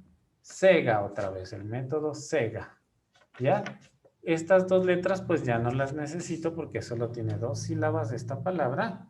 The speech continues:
Miren. Y ahora, si yo, eh, separo en sílabas,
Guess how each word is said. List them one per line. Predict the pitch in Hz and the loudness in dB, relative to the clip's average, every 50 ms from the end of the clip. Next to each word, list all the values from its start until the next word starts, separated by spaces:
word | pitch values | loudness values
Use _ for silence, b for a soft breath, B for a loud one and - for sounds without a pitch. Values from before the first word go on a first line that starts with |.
| b b b b b b b b b b - | b b b b b b b b b b -12
Miren. | 113 113 107 101 98 - _ _ _ _ _ _ _ _ _ _ | -10 -10 -8 -10 -12 -16 _ _ _ _ _ _ _ _ _ _
Y | - 175 190 | 2 6 6
ahora, | 196 196 190 165 135 117 | 8 8 8 6 4 2
si | 127 - 151 | 0 -2 2
yo, | 160 180 190 202 208 - - - - | 4 4 6 4 4 0 -4 -2 2
eh, | 156 143 139 131 127 120 120 117 113 113 110 113 120 123 - - | 4 4 6 6 4 4 4 4 4 2 2 0 -2 -6 -10 -8
separo | - - 120 123 135 170 185 180 | -6 -6 0 4 4 6 6 6
en | 165 143 | 4 2
sílabas, | - 160 139 120 107 104 98 - - - - | 0 0 0 0 0 0 -2 -6 -8 -12 -14